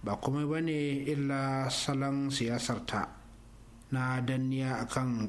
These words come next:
ƙasashen duniya, ba ma dai kaman waɗanda ba a shirye suke ba su yi mata biyayya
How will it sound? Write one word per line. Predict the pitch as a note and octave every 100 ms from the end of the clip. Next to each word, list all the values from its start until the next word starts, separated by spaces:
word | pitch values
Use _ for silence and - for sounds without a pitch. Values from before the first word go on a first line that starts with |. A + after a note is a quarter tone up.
| A#2+
ƙasashen | A#2 A2+ - A2 G#2+
duniya, | A2 G#2+ G2 - - - - - - - - - -
ba | B2 C3+ C3
ma | B2+
dai | B2+ C3+
kaman | C3+ B2 D3 E3 D#3
waɗanda | C3 A2+ A#2+ A2+ A2+ G#2+ G#2 G#2 - - - - - - - - - - - - - - -
ba | B2+ A2
a | A#2
shirye | C3 D3
suke | - - C#3+ A2
ba | A2 - - - - - - - - -
su | - -
yi | C3+
mata | D#3 F3 E3
biyayya | A#2 B2+ B2+ A#2+ G2